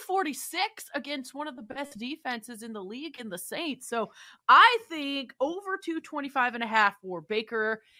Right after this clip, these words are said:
is definitely worth a look at BetMGM, and it's minus one fifteen. Not too shabby. The other thing is for me with this Bucs team, if they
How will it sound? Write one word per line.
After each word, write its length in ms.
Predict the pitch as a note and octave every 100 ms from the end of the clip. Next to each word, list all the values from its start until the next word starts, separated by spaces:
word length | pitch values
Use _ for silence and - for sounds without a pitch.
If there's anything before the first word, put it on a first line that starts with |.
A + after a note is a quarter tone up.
| _ -
is 180 | G3+ F3+
definitely 840 | A3 G#3+ G#3 A3 G#3+ - G#3+ G#3
worth 380 | F3 F#3 F#3+ F#3+
a 40 |
look 320 | E3+ F3+ G3+ -
at 240 | G3 G3 F#3
BetMGM, 920 | F#3+ G3 G3+ F3 F#3 F#3 F#3 F#3 F#3 F#3
and 240 | F#3 F3+
it's 720 | F#3 F3+ F3 - - - - F3+
minus 320 | G#3 C4 -
one 200 | C#4+ D4
fifteen. 640 | D4+ - - C#4 A#3 E3+ G3
Not 200 | A#3 -
too 240 | C4 C4+
shabby. 560 | - C#4+ D4+ A3 F3 - - - -
The 80 | D4+
other 200 | F#4 G4+
thing 220 | F#4 F#4+
is 160 | F4+ -
for 140 | C#4+
me 220 | C4 D#4+
with 180 | F4 D#4+
this 180 | C#4 D#4+ -
Bucs 300 | A#3+ - -
team, 180 | G3 F#3
if 100 | G#3
they 380 | E3 G#3 D#4+